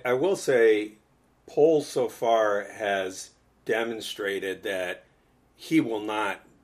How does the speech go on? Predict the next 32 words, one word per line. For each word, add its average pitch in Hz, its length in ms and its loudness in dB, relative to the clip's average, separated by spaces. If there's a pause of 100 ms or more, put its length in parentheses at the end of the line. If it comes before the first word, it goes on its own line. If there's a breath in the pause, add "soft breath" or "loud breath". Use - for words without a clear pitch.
(220)
it, 160 200 -4
he 151 140 2
doesn't 170 400 4
seem 127 340 0
like 101 200 -4
he 113 340 -8
will 95 220 -6
stick - 680 -6 (140)
on 92 180 -8
a 80 60 -8
guy. 80 480 -6
Like, 104 320 -2 (380 soft breath)
"I'm 170 180 2
just 214 180 0
gonna 180 180 6
keep 185 240 -2
trying 160 320 4
to 123 60 -4
force 160 360 4
the, 131 260 2 (340 loud breath)
the 120 140 4
square 190 440 6
peg 185 380 4
into 143 240 2
the 120 100 -4
round 160 360 6
hole, 156 320 10
just 156 300 -2
no 127 120 2
matter 165 360 6
what." 143 480 6 (360 soft breath)
Uh, 120 460 4